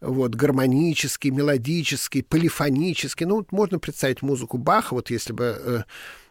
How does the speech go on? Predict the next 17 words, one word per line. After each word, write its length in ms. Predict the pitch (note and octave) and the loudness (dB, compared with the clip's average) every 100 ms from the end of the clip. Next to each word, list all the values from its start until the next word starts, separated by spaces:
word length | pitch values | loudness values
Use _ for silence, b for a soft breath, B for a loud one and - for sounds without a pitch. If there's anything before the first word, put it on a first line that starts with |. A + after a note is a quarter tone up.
| B - A#2+ | B -10 -8
Б-, 200 | - B2+ | -4 -2
Бах 440 | C#3+ C3+ - - B B B B - - | 2 2 0 -6 B B B B -12 -6
писал 400 | B2 - D3 A#2+ | -2 0 2 0
на, 300 | B2 C3 A#2 B B B B - | 0 -2 -4 B B B B -12
э, 180 | C#3 C3 | -6 -4
православный 640 | D#3 C3+ A#2 D3+ A#2+ A#2+ | 0 0 2 0 0 -2
литургический 720 | A#2 - C3 C3+ B2 - C3 | -2 -2 -2 -2 -2 -2 -4
текст, 340 | - A#3 - - | 0 -2 -2 -2
то 100 | B2+ | 0
было 220 | D#3+ F3+ | 0 0
примерно 500 | - B2+ B2+ D3 C3+ | 0 0 2 0 0
вот 260 | B2+ - - | -2 -4 -4
то 160 | B2+ | -2
же 120 | C3+ C3+ | 0 0
самое. 500 | - D#3 - G2+ - | 0 0 0 -2 -4
<laughs> 40 | G#2+ B B B B B - | -8 B B B B B -4
Вот. 540 | C#3 C#3+ D3 A#2+ - | 0 2 2 0 -4